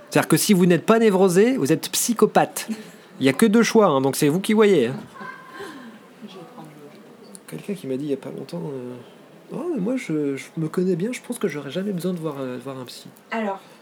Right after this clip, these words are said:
Speaker 2: ça, c'est, ça, c'est un énorme sujet. Et pourtant, ces gens veulent du bien, hein. Enfin, je veux dire,
Speaker 1: Oui,
Speaker 2: ils sont
Speaker 1: non, mais en
Speaker 2: gentils,
Speaker 1: plus,
Speaker 2: ils sont
Speaker 1: c'était
Speaker 2: gentils
Speaker 1: quelqu'un,
Speaker 2: et tout,
Speaker 1: quelqu'un
Speaker 2: enfin.
Speaker 1: d'intelligent,
Speaker 2: Voilà,
Speaker 1: en plus, et qui,
Speaker 2: c'est ça,
Speaker 1: effectivement, se
Speaker 2: ils
Speaker 1: connaissait
Speaker 2: lisent,
Speaker 1: bien, mais, euh,
Speaker 2: cultivés, ils sont
Speaker 1: Ouais.
Speaker 2: curieux. Puis dès que tu leur dis, euh, «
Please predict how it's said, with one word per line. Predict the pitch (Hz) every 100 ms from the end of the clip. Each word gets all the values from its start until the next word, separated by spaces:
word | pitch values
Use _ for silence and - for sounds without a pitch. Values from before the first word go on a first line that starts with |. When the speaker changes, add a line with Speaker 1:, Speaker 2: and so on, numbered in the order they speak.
| - - -
Speaker 2:
ça, | - 285 302 403 -
c'est, | - 214
ça, | - 226
c'est | 208
un | 190 208 220
énorme | 226 202 190 - -
sujet. | 202 269 -
Et |
pourtant, | 214 330 508
ces | 359
gens | 392
veulent | 311 240
du | 233
bien, | 220 392
hein. | 277 294
Enfin, | - 190
je |
veux | -
dire, | 175
Speaker 1:
Oui, | 302
Speaker 2:
ils |
sont | 269
Speaker 1:
non, |
mais | 151 139
en |
Speaker 2:
gentils, | 127
Speaker 1:
plus, |
Speaker 2:
ils | 220
sont | -
Speaker 1:
c'était | 135
Speaker 2:
gentils | 131
Speaker 1:
quelqu'un, | 139 180 180
Speaker 2:
et |
tout, | 139
Speaker 1:
quelqu'un | 170 202
Speaker 2:
enfin. | 190
Speaker 1:
d'intelligent, | 147 151 131 143
Speaker 2:
Voilà, | 190 277
Speaker 1:
en | 190
plus, | 190
et | 139
qui, | 123
Speaker 2:
c'est | -
ça, |
Speaker 1:
effectivement, | - 180
se | 151
Speaker 2:
ils |
Speaker 1:
connaissait | 135 131 311
Speaker 2:
lisent, |
Speaker 1:
bien, | 165 240
mais, | 190 127
euh, | 113 107
Speaker 2:
cultivés, | 226 - 254 233 247 262 285
ils | 262
sont | 214
Speaker 1:
Ouais. | 208 302
Speaker 2:
curieux. | 247 240 - - - -
Puis | 226
dès | 370
que | 359
tu | 320
leur | 294
dis, | 285 311 330
euh, « | 285